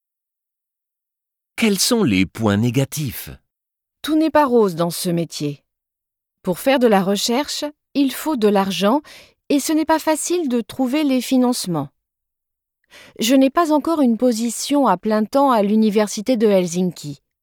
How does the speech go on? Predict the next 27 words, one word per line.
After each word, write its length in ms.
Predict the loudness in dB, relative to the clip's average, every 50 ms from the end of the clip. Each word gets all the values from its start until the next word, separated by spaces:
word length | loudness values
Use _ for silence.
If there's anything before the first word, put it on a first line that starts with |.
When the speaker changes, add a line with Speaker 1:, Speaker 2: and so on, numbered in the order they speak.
| _ _ _ _ _ _ _ -20 -20 -20 -20 -18 -6 -2
Speaker 2:
Mais 200 | 0 0 0 0 -2
je 160 | -4 -2 -2
vais 220 | 0 0 0 0 0
essayer 480 | -2 -2 -4 -2 -2 0 0 0 0
de 120 | 0 0 -2
trouver 460 | -4 -4 -8 -6 -4 -2 -2 -2 -2
de 160 | 0 0 2
nouveaux 460 | 4 4 4 4 2 2 0 -4 -4
financements 800 | -4 -2 0 0 2 0 0 -2 -4 -6 -4 -2 0 -2 -2 -4 -8 _ _ _ _ _ _ _
pour 180 | -2 -2 -2 -2
poursuivre 680 | -4 -6 -4 -4 -4 -6 -2 -2 -2 -2 0 0 2
mes 240 | 2 2 2 0 -2
expériences 840 | -2 -4 -4 -4 -2 -2 0 0 0 0 0 0 0 -2 -4 -4 -8 -8 -8 -12 -20 -20 -20 -6
et 180 | -2 -2 -2 -2
parcourir 640 | -2 _ -4 -4 -4 -4 0 2 2 4 4 2 2
le 140 | 2 2 0
monde. 440 | 0 -2 -2 -2 -4 -4 -6 -8 -10 -14 _ _ _ _ _ _ _ -20 -20 -20 -18 -14
C'est 220 | -6 -2 0 0
beaucoup 300 | 2 0 0 0 0 2
de 100 | 2 2
stress. 540 | 2 2 -4 -6 -6 -6 -6 -6 -10 -14 -16 _ _ _ _ _ _ _ _ _ _ _
Personne 480 | -4 -4 -4 -4 -2 -2 0 2 2 2
n'aime 200 | 2 2 0 -2
ce 200 | -6 -6 -6 -4
genre 220 | -4 -4 -4 -4
de 100 | -4 -6
stress. 540 | -8 -8 -6 -4 -4 -4 -4 -6 -12 -14 -16